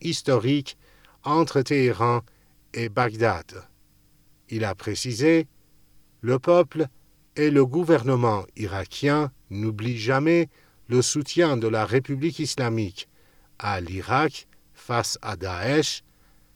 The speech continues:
ainsi que la présence de conseillers iraniens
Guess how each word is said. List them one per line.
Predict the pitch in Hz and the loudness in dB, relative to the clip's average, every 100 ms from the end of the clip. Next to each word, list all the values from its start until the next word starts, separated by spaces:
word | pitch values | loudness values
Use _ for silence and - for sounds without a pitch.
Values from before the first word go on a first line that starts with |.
| _ - | _ -2
ainsi | 131 127 190 185 | 0 0 0 -2
que | - | 0
la | 135 113 | 2 0
présence | - 104 92 143 165 - - - _ _ _ - | -2 -4 0 2 2 0 -4 -6 _ _ _ -4
de | 110 | -2
conseillers | 110 - 139 - 139 135 147 143 | 0 0 0 2 0 4 2 2
iraniens | 165 147 147 143 156 160 | -2 0 2 2 2 2